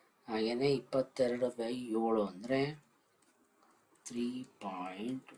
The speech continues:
ಒನ್ ಫೋರ್. ಅಲ್ಲಿಗೆ ಸಿಕ್ಸ್ ಏಟ್ ಇಂಟು ತ್ರೀ ಒನ್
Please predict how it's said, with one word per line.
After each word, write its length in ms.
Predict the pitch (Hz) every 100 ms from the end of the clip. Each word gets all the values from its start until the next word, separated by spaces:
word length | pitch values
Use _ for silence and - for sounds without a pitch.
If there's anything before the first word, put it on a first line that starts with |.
| 101
ಒನ್ 260 | 92 202 98 - -
ಫೋರ್. 280 | 135 98 - _ _ _ - _ -
ಅಲ್ಲಿಗೆ 300 | 127 123 110 -
ಸಿಕ್ಸ್ 340 | - 135 - -
ಏಟ್ 420 | 127 127 131 - 110
ಇಂಟು 360 | 95 95 - 131 123 127 _ _ _ _ _ -
ತ್ರೀ 180 | 113 120 123 101
ಒನ್ 240 | 101 104